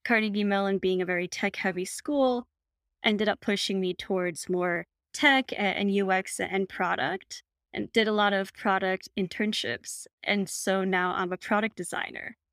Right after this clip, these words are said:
That's kinda cool because a lot of people try to end up being a product designer midway through their career, but this is where I started. And so who knows where I might go next.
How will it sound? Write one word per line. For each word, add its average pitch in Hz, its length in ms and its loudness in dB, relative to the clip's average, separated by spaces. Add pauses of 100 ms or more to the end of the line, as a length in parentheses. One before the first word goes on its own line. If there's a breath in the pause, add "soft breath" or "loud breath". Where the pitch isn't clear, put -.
(420)
That's 277 160 6
kinda 440 280 6
cool 233 280 2
because 226 320 -2
a - 20 -2
lot 208 120 2
of 226 120 0
people 254 380 0
try 214 240 0
to 196 100 0 (140)
end 196 220 2
up 185 240 2
being 226 200 2
a 233 60 0
product 233 380 0
designer 247 560 4 (340)
midway 202 320 4
through 202 160 -4
their 190 120 2
career, 190 680 0
but 196 160 -2
this 190 160 -2
is 196 120 -2
where 185 140 -2
I 185 60 0
started. 190 640 -2 (140)
And 202 120 2
so 202 400 0 (300)
who 220 100 4
knows 196 300 0
where 180 160 0
I 175 40 0
might 175 200 -4
go 175 80 -2
next. - 480 -8